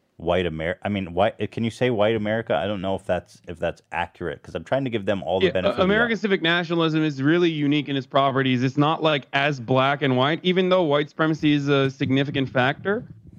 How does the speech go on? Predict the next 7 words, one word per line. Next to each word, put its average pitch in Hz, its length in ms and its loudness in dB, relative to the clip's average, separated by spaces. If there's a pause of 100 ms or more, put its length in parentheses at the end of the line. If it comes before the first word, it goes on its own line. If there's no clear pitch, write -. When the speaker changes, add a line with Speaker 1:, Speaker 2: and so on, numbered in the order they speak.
(120)
Speaker 2:
in 170 160 2
American 190 420 0
civic 185 300 0
nationalism. 185 680 2
It's 151 160 -2
not 170 260 0 (380)
overtly 147 800 2